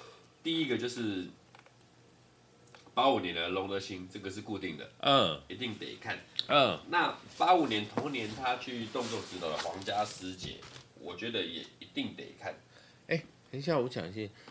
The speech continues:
Speaker 2: 龙德兴他没有，完全没有在幕后，哎。
Speaker 1: 他都在幕前啊。
Speaker 2: 他，他就是参与演出而已。
Speaker 1: 对啊。
Speaker 2: 嗯哼。
Speaker 1: 之后呢，呃，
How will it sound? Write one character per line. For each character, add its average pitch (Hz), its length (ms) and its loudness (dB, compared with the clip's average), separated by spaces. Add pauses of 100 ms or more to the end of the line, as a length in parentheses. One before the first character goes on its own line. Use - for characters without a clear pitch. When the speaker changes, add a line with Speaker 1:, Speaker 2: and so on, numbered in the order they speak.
(160)
Speaker 2:
龙 143 200 2
德 185 120 6
兴 190 300 2
他 - 280 -4
没 147 160 2
有， 160 120 6
完 127 220 4
全 160 160 0
没 156 120 2
有 135 80 4
在 135 120 0
幕 135 220 4
后， 107 320 0
哎。 - 80 -20 (600)
Speaker 1:
他 185 120 2
都 196 80 2
在 196 80 6
幕 180 160 0
前 127 160 -4
啊。 107 260 -4
Speaker 2:
他， - 160 2
他 - 60 0
就 104 120 6
是 95 180 0
参 180 220 4
与 160 120 4
演 90 180 4
出 131 200 -2
而 98 160 6
已。 76 180 -2 (220)
Speaker 1:
对 220 100 2
啊。 202 180 4 (640)
Speaker 2:
嗯 147 220 -2
哼。 87 160 -2 (680)
Speaker 1:
之 214 220 0
后 208 300 6
呢， 156 240 0
呃， 120 340 4